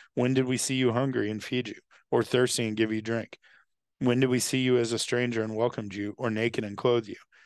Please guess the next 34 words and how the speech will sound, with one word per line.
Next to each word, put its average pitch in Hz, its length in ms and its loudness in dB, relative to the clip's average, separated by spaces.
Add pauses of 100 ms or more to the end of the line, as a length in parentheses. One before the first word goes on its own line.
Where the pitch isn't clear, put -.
(340)
When 120 200 4
did 127 200 4
you, 123 280 0
we 123 220 0
see 131 240 0
you 117 360 0 (280)
ill 123 220 6
or 127 220 4
in 113 140 -2
prison 113 460 -2
and 117 160 -6
visit 117 300 2
you?" 101 160 -8 (540)
And 117 140 2
the 110 60 2
king 135 260 0
will 135 100 4
say 123 220 2
to 123 140 -6
them 127 180 2
all, 104 260 0 (1000)
"Amen, 117 280 2
I 120 120 2
say 117 220 0
to 113 80 -2
you, 104 340 -2 (420)
whatever 117 260 4
you 127 180 4
did 120 200 2
for 127 100 0
the 113 140 0
least 123 280 0
of 104 100 0
my 104 220 -2